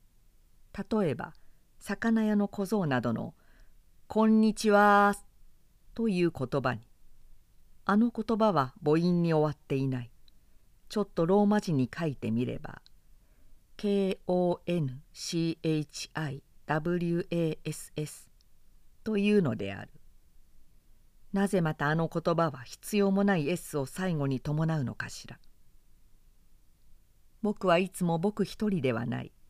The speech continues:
息子、亭主、オス、人生感情の現実主義者、気質上のロマン主義者、哲学上の懐疑主義者等、等、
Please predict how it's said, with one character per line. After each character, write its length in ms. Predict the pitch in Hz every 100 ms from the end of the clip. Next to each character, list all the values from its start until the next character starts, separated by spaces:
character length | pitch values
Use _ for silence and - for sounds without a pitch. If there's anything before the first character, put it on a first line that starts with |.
| - -
息 280 | 143 139 - -
子、 200 | 123 - - - -
亭 220 | 202 -
主、 280 | - - - -
オ 140 | 117
ス、 300 | - - 131 - - - - - - -
人 200 | 196 196
生 260 | - 190
感 260 | 185 185 180
情 220 | 180 180
の 80 | 180
現 280 | 160 196 185
実 240 | 185 -
主 200 | - -
義 140 | 170 165
者、 280 | - - - - - _ _ _
気 160 | - 196
質 280 | - 240
上 260 | 202 220 208
の 140 | 208
ロ 120 | 175 170
マ 140 | 185
ン 60 | 180
主 140 | -
義 120 | 160
者、 300 | 151 - - - - - - - -
哲 260 | 175 -
学 260 | 185 170 170
上 280 | 175 170 165
の 140 | 165
懐 320 | - 196 196
疑 80 | 190
主 140 | -
義 160 | 185 185
者 180 | - - -
等、 180 | 175 160 - - - -
等、 300 | 151 123 104